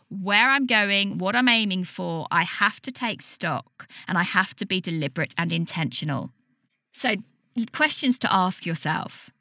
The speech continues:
The things I'm busy doing, are they necessary? The things I'm busy doing,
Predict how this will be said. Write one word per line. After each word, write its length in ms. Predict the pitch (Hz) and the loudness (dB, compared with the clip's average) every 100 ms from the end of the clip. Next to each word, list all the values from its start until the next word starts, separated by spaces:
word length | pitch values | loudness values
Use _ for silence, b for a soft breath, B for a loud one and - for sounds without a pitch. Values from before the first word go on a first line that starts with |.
| _ | _
The 100 | 240 | -2
things 400 | - 285 277 294 | 2 2 4 4
I'm 200 | 294 277 | 4 4
busy 280 | 262 247 247 | 2 2 0
doing, 540 | 196 151 147 170 240 254 _ _ _ - | 0 0 0 0 0 -2 _ _ _ 2
are 180 | 185 180 | 2 2
they 160 | 180 | 2
necessary? 880 | 180 170 - 160 - 135 - - - _ | 0 -2 -4 -6 -4 -4 -4 -10 -16 _
The 80 | 208 | -4
things 420 | - 233 254 269 | 4 4 6 4
I'm 200 | 277 269 | 2 4
busy 280 | 254 240 247 | 2 2 0
doing, 500 | 202 170 165 220 | 0 0 2 0